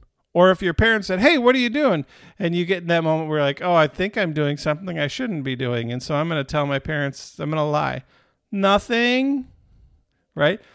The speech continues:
It's pretty young. I have a five-year-old. I've seen, <laughs> it's pretty young when we start to have an, an understanding within about what is right and what is wrong. And Paul is saying that that understanding is the law that is written on our hearts. And so no one can say,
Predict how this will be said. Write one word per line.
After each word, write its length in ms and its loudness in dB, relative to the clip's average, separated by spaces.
It's 120 -4
pretty 220 2
young. 380 2
I 80 -6
have 80 -4
a 60 -8
five-year-old. 500 0
I've 140 -4
seen, 180 -4
<laughs> 160 -20
it's 140 -8
pretty 220 0
young 240 0
when 120 0
we 120 -2
start 260 0
to 80 -2
have 220 2
an, 160 -4
an 100 -2
understanding 560 -2
within 500 -2
about 180 -2
what 160 0
is 140 -4
right 260 0
and 180 -8
what 120 -4
is 100 -8
wrong. 240 -2
And 80 -8
Paul 200 0
is 100 -2
saying 260 -4
that 120 -6
that 180 -2
understanding 800 -4
is 260 -4
the 140 0
law 260 6
that 140 -2
is 120 -4
written 220 -4
on 80 -2
our 80 -2
hearts. 300 -4
And 100 -10
so 140 -4
no 220 4
one 280 4
can 240 0
say, 520 -2